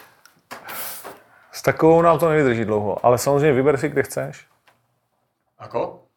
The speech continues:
Speaker 1: Nic, podepisuj se.
Speaker 2: <laughs> Ježiš.
Speaker 1: Prostě těžký tréninky před zápasem se podepisují na každém. <laughs> Dáváš jí přezdívku, jo? Drákula.
Speaker 2: No tak.
Speaker 1: Jak vznikla Drákula přezdívka?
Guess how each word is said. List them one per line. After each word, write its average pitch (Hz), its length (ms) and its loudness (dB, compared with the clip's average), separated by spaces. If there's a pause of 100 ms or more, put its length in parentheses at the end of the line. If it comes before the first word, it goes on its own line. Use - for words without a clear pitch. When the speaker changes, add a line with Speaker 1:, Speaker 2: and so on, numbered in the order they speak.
(120)
Speaker 1:
Nic, 175 260 -4
podepisuj - 460 -2
se. - 180 -2
Speaker 2:
<laughs> - 1600 -4
Ježiš. 95 280 -18 (800)
Speaker 1:
Prostě 107 380 -8
těžký - 540 -10
tréninky 123 600 -4
před - 260 -10
zápasem 113 480 -4
se 113 140 -10
podepisují 107 580 -10
na 95 60 -10
každém. 107 460 -12 (840)
<laughs> 107 300 -10 (1700)
Dáváš 127 420 2
jí 117 60 -8
přezdívku, 123 480 -6
jo? 101 100 -2
Drákula. 113 580 -2 (440)
Speaker 2:
No 92 160 -20
tak. 95 100 -20 (300)
Speaker 1:
Jak 143 120 2
vznikla 220 320 2
Drákula 139 420 4
přezdívka? 107 580 -8